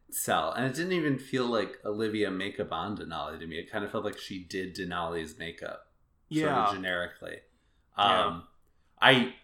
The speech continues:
Speaker 1: I'll say this, as far as I'm concerned, the only person who really didn't do this challenge was Olivia, and the one person where I'm like, clearly belonged in the bottom was Olivia.
Speaker 2: Yeah.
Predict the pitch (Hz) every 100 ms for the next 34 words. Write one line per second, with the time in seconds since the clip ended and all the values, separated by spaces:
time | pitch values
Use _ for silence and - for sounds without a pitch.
0 | - 123 - 156 135 120 - - - _
1 | _ _ _ - - 123 120 110 110 123
2 | 117 117 101 95 95 98 104 - 101 -
3 | 95 95 90 92 92 92 92 87 90 90
4 | 80 82 - - 90 98 117 135 135 -
5 | _ _ - 87 92 98 87 87 85 110
6 | 123 123 - 87 90 87 87 95 95 104
7 | 98 98 87 92 90 - - - 151 147
8 | 143 139 139 139 131 123 131 127 - 85
9 | 85 82 82 80 78 80 - - _ _
10 | _ - 110 92